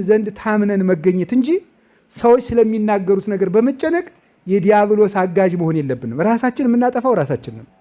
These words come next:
ስለዚህ ነው እና ሲጨንቀን እግዚአብሔርን ማሰብ። ኒቆዲሞስ ይህንን ነው የሚያስተምረን።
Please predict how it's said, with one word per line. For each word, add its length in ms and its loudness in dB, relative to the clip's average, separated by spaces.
ስለዚህ 320 2
ነው 120 -2
እና 200 -2
ሲጨንቀን 560 0
እግዚአብሔርን 640 -2
ማሰብ። 840 -6
ኒቆዲሞስ 580 0
ይህንን 260 0
ነው 100 0
የሚያስተምረን። 600 -4